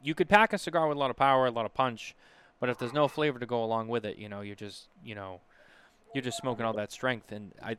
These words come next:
the, the flavor, and especially with the tobaccos you guys use, I mean, they're, they're meant to be enjoyed, to, to really taste that and to, to pick up those notes on 'em. And,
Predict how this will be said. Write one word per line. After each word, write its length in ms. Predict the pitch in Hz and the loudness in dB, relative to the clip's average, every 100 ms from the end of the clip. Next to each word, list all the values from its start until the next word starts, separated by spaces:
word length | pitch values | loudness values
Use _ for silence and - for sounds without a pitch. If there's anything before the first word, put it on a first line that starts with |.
| _ | _
the, 120 | 120 - | -6 -2
the 100 | 135 | -4
flavor, 480 | - 156 180 123 117 | 0 0 2 2 0
and 220 | 117 120 | -2 -8
especially 440 | 117 180 170 175 | -4 -4 -4 -6
with 200 | 143 131 | -4 -6
the 80 | 120 | -6
tobaccos 480 | - 120 123 - 110 | -2 0 0 -2 -8
you 60 | |
guys 300 | 110 110 107 | -2 -2 -2
use, 300 | 143 165 117 | -4 -4 -4
I 40 | 117 | -8
mean, 180 | 120 120 | -8 -2
they're, 280 | 151 143 - _ _ _ _ | 0 0 -4 _ _ _ _
they're 100 | 147 | 0
meant 180 | 156 165 | 2 2
to 60 | 151 | 0
be 120 | 151 | -2
enjoyed, 520 | 127 113 143 123 104 104 | -2 0 2 2 -4 -16
to, 80 | 110 | -16
to 140 | - | -10
really 240 | 120 147 127 | -4 -4 -4
taste 360 | - 139 - | -2 -2 0
that 260 | 110 98 76 | -2 -2 -4
and 100 | 104 | -12
to, 200 | - 107 | -8 -8
to 120 | - | -8
pick 200 | - 143 | -10 -4
up 120 | 135 - | -4 -4
those 200 | 113 107 | -6 -2
notes 280 | 120 139 | -4 -4
on 160 | 113 104 | -6 -8
'em. 140 | 101 | -8
And, 140 | 101 | -12